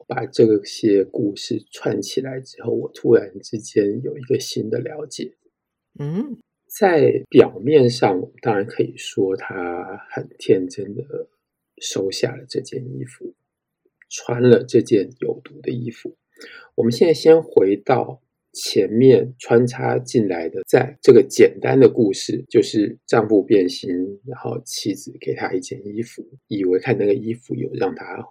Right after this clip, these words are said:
Speaker 1: 回心转意的魔力，但是其实没有，而害了他中毒，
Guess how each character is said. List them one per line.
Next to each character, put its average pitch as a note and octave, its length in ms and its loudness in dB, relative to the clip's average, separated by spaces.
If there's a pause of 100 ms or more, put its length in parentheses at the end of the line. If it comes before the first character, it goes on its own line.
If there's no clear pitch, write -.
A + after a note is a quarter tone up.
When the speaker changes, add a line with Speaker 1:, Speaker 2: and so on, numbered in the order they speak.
Speaker 1:
回 - 180 -6
心 G#2 340 -8
转 - 280 -6
意 G2+ 140 -4
的 - 140 -18
魔 - 280 -6
力， B2+ 240 -8 (120)
但 - 120 -20
是 G#2+ 100 -4
其 - 240 -10
实 - 220 -10
没 - 140 -6
有， - 100 -4 (360)
而 - 140 -20 (100)
害 A2 120 -4
了 B2 220 -10
他 - 360 -16 (580)
中 G2+ 300 4
毒， - 300 -12